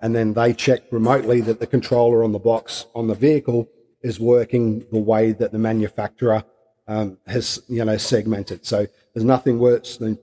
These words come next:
you putting your foot on the brake and you think the trailer behind you is gonna brake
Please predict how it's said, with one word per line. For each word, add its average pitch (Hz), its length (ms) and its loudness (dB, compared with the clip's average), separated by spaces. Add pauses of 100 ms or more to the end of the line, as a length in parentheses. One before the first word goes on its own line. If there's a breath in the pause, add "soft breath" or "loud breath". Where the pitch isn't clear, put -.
you 127 200 2
putting 117 180 -2
your 120 160 2
foot 127 200 0
on 110 80 0
the 107 60 0
brake 120 320 2
and 117 80 -4
you 107 80 0
think 117 280 -4
the 104 100 -14
trailer 120 400 2
behind 127 380 2
you 113 180 -2 (300 soft breath)
is 110 120 -6
gonna 113 200 2
brake 120 340 2